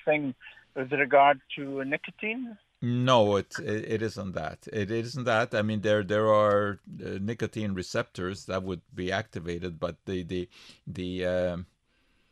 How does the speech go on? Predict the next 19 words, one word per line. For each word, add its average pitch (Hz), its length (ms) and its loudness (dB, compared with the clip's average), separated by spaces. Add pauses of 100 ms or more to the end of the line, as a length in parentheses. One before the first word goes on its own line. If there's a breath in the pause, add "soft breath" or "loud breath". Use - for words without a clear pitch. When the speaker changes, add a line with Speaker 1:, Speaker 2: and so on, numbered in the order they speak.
(520)
Speaker 2:
the 107 80 -6
thrust - 580 2
is 92 180 -6
not 104 560 0
anything 98 440 -6
to - 120 -14
do 90 220 -8
with, 85 300 -8
with 76 280 -10
that. - 420 -10
There's 85 260 -6
a, 87 60 -4
a 80 260 -8
Speaker 1:
Thank 139 320 -2
you. 156 180 0 (160)
Speaker 2:
a 92 120 -10
medical 87 680 -6 (380)
possibility. 87 800 -12 (180)
Okay. 110 400 -4